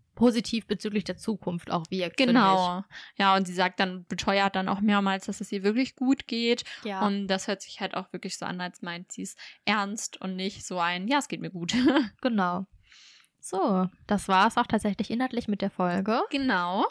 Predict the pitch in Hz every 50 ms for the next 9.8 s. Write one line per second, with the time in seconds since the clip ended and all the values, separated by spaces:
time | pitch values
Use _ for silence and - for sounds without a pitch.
0 | - _ - 196 185 185 185 190 202 - - 226 - - 208 202 - - 180 -
1 | - - 294 - 294 247 - 196 180 - - 196 190 - - 247 294 370 - -
2 | - - - - - - 226 214 196 175 170 226 208 - - 202 196 - 226 208
3 | 214 - - 190 214 247 - - 226 220 170 - - - - - 208 196 185 180
4 | 185 208 277 - _ _ _ _ _ _ _ 214 208 208 - - 202 185 180 175
5 | 190 208 233 240 262 262 - 277 254 254 233 226 220 233 - - 220 214 233 226
6 | 240 254 269 - 285 262 - 277 302 285 247 - - - - 180 - 175 170 180
7 | 180 - - 240 277 - - 220 190 180 160 - - - - - - - 180 -
8 | - 190 190 185 180 208 226 - - - 240 226 240 - - - - 302 294 -
9 | 247 220 185 185 185 180 - - 185 175 170 185 - 247 240